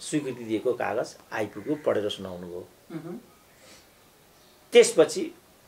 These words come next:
Speaker 1: कुरा गर्न बाँकी केही पनि रहेन। हामी उठ्यौँ भन्दै पार्टीका प्रवक्ता यो बारे सूचना दिन पत्रकारको बिचमा बालुवाटारमा आउनुभयो। म कोठामा बसिरहेको थिएँ, लाइभ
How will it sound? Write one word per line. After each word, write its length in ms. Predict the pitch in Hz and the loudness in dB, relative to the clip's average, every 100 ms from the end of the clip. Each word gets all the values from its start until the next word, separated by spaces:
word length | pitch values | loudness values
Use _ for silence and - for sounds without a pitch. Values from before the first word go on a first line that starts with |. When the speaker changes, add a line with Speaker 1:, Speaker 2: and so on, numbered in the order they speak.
| - - - - - - | -20 -20 -20 -20 -14 6
Speaker 1:
कुरा 220 | 165 160 | 8 10
गर्न 260 | 143 135 131 | 8 4 4
बाँकी 300 | 123 120 120 | 2 0 -4
केही 200 | 139 135 | -4 -4
पनि 220 | 120 117 | -4 -4
रहेन। 380 | 104 98 127 175 - - - | -2 -2 -4 -6 -10 -20 -14
हामी 360 | 101 110 135 127 | -4 -2 -2 -4
उठ्यौँ 320 | 123 - 147 143 | -6 -4 -4 -4
भन्दै 440 | 107 101 117 180 - - - - - | -6 0 2 2 0 -16 -20 -20 -4
पार्टीका 440 | - 143 143 151 147 | 2 2 2 4 4
प्रवक्ता 680 | - - 101 101 - 175 - - | 4 0 0 0 2 2 0 -2
यो 180 | 139 139 | 4 6
बारे 360 | 127 131 156 | 8 4 2
सूचना 380 | - 131 127 107 | -4 -6 -6 -4
दिन 200 | 101 135 | -4 -4
पत्रकारको 580 | 151 - 127 123 107 101 | 2 2 2 -2 -4 -6
बिचमा 300 | 95 104 127 | -10 -8 -4
बालुवाटारमा 640 | 113 90 87 92 90 135 - - - - | -4 -4 -4 -6 -6 -8 -10 -20 -18 -4
आउनुभयो। 500 | 120 131 127 113 151 | 0 0 0 -2 -2
म 100 | - | -2
कोठामा 340 | 120 110 107 110 | -6 -6 -6 -8
बसिरहेको 560 | 110 104 110 90 80 | -6 -4 -4 -6 -8
थिएँ, 180 | 120 139 | -10 -8
लाइभ 340 | 110 87 110 | -8 -6 -8